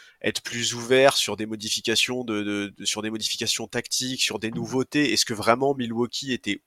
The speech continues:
les joueurs de Milwaukee, je veux dire, est-ce qu'ils étaient vraiment ouverts à ces changements-là, ou est-ce que, bah, ils, ils voulaient juste rester dans le système qui, qui a fonctionné pendant longtemps ? Enfin,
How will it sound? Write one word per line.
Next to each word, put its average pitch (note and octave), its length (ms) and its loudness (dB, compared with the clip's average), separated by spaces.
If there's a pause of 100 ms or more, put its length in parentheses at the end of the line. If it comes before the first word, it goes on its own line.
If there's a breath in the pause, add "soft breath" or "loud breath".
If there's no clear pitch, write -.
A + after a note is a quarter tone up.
(320)
les A2+ 100 2
joueurs C3+ 240 6
de B2 80 4
Milwaukee, A2+ 420 -2
je A2+ 60 -2
veux A2+ 80 -4
dire, A#2+ 120 2
est-ce - 100 -4
qu'ils - 160 -4
étaient G#2 140 -6
vraiment A2 340 -2
ouverts D3 420 4
à C3+ 60 6
ces B2+ 180 0
changements-là, C#3 680 6
ou G#2+ 100 0
est-ce - 120 -4
que, A2+ 160 -2 (340 loud breath)
bah, G2 160 8
ils, G#2+ 100 0 (160)
ils G#2+ 100 -12
voulaient G#2+ 260 -4
juste B2+ 260 -2
rester A#2 300 -2
dans A2 100 -2
le G2+ 80 -4
système - 420 0
qui, F#2+ 560 -10
qui - 140 -2
a G2 60 4
fonctionné A2 480 -2
pendant G#2+ 240 -2
longtemps ? C3+ 340 -4
Enfin, A2+ 140 -8